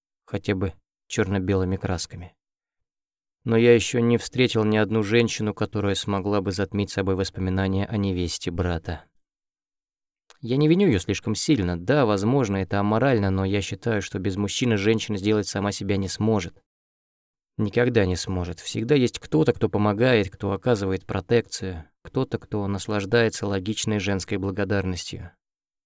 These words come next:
И для нее я этим кем-то не стал. Я вроде бы давно уже перевернул ту страницу своей жизни, которая стала для меня уроком.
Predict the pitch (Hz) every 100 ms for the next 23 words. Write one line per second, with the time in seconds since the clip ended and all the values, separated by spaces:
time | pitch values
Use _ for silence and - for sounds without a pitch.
0 | - 113 107 107 104 104 101 120 120 113
1 | 104 104 95 104 98 98 98 - _ _
2 | - 104 101 - - 82 78 - _ _
3 | _ _ _ _ _ _ _ _ _ _
4 | 117 120 120 123 110 120 131 127 139 107
5 | 107 113 117 120 131 120 104 - 120 113
6 | 113 104 - 110 110 107 127 107 98 92
7 | 92 101 101 95 - 117 113 101 101 101
8 | 101 101 113 101 - 92